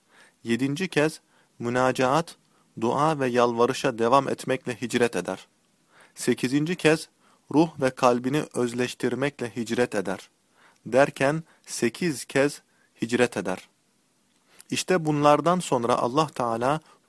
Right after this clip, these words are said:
kuluna minnet ederek mükafat olarak hidayet ve uyarıcı marifeti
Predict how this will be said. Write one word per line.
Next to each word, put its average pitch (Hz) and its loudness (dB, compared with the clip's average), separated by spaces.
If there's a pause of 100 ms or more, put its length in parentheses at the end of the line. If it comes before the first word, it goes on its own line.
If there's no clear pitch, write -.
kuluna 139 4
minnet 131 -4
ederek 139 0
mükafat 131 0
olarak 123 0 (300)
hidayet 127 0
ve - -4
uyarıcı 123 -2
marifeti 117 -2